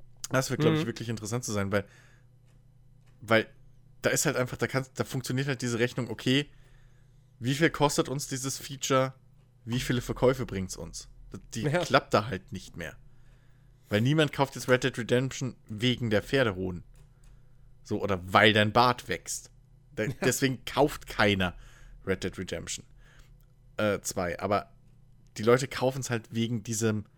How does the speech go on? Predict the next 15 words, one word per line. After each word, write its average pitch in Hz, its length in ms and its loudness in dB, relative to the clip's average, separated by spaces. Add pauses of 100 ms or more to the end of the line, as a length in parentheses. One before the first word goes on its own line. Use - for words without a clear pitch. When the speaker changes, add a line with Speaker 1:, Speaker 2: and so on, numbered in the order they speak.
(720)
Speaker 1:
wegen 107 160 -2
diesem 110 260 -4
Gesamtkonstrukt, - 1800 0 (120)
diesem 107 180 -8
Gesamtkunstwerk. 104 920 -2
Das - 160 -8
gleiche 95 320 -2
auch 104 140 -4
bei, 101 200 -2
bei 98 140 -4
einem 98 160 -6
Cyberpunk. - 760 -4 (540)
Speaker 2:
Mhm. 160 340 0 (180)
Speaker 1:
So, - 320 -12
du, - 140 -10